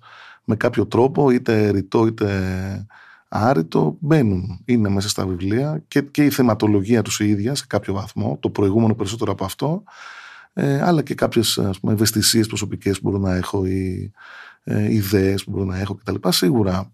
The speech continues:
έχουν, ε, είναι α-, αξεδιάλυτα στοιχεία των βιβλίων. Ή μια δομή ενδεχομένως η οποία στο μυαλό μου υπάρχει από τη, από το άλλο, από τον άλλο ρόλο που έχω,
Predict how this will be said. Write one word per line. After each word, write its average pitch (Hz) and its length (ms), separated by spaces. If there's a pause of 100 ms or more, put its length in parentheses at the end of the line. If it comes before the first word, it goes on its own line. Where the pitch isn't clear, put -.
(140)
έχουν, 110 460
ε, 104 440 (200)
είναι 131 260
α-, 139 440
αξεδιάλυτα 127 680
στοιχεία 104 320
των 98 160
βιβλίων. 101 480 (600)
Ή 135 120
μια 127 160
δομή 117 380
ενδεχομένως 104 600
η 104 60
οποία 104 460 (460)
στο - 180
μυαλό 104 320
μου 110 120
υπάρχει 104 460
από 95 180
τη, 101 140 (400)
από 107 460
το 104 180
άλλο, 107 380
από 107 80
τον 110 140
άλλο 107 180
ρόλο 110 280
που 101 180
έχω, 101 420